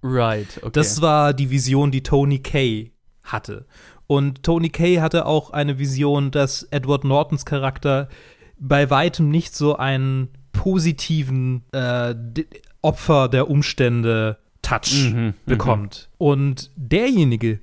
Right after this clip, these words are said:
Speaker 2: der dafür verantwortlich ist, dass das so ist, wie es ist, ist tatsächlich Edward Norton. Weil, ähm, und jetzt fange ich eine ganz, ganz große Tangente an,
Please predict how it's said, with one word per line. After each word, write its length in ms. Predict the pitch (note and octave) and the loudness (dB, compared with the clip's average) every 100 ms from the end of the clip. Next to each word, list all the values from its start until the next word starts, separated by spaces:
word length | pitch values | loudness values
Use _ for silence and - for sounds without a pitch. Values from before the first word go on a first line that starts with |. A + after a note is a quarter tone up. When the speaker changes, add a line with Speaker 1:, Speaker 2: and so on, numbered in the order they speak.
| - | -2
Speaker 2:
der 100 | C#3+ | 0
dafür 260 | C#3+ C#3 C3+ | 2 2 0
verantwortlich 840 | C3+ - G#3 C4 C#3+ A#2 - A2+ | 0 -2 -4 -2 0 -2 -4 -8
ist, 260 | B2+ A2 - | -8 -6 -2
dass 280 | B2+ - - | -2 -2 -10
das 280 | C3 C3 A#2+ | -4 -2 0
so 120 | C3+ | -2
ist, 300 | D3 G#3+ - | 0 -2 -2
wie 120 | C3 A#2 | -4 -4
es 100 | - | -4
ist, 460 | A3+ - - - _ _ _ - | -6 -6 -12 -20 _ _ _ -2
ist 220 | D#3+ - | -2 2
tatsächlich 540 | G3 - G3 D3 C#3+ | 2 2 0 0 -2
Edward 340 | E3+ C3+ B2 B2 | 0 0 0 0
Norton. 460 | D#3 F#3+ - G#2+ - - - A#2+ | 0 0 -2 -10 -12 -16 -16 -2
Weil, 540 | D3 E3+ C#3 C#3 C#3+ | 2 4 4 2 0
ähm, 240 | D3 C#3+ C#3 | -2 0 0
und 160 | C#3+ | 0
jetzt 220 | C#3+ C#3 - | -2 -2 -2
fange 240 | D3+ D3 | 0 0
ich 60 | C3+ | 0
eine 100 | C3 | 0
ganz, 240 | G3 G3+ | 0 2
ganz 180 | F3+ D#3 | 0 0
große 240 | E3+ D3+ | 0 0
Tangente 480 | C#3+ C#3+ D#3+ F#3+ A#2+ | 0 2 2 2 0
an, 200 | A#2+ | -2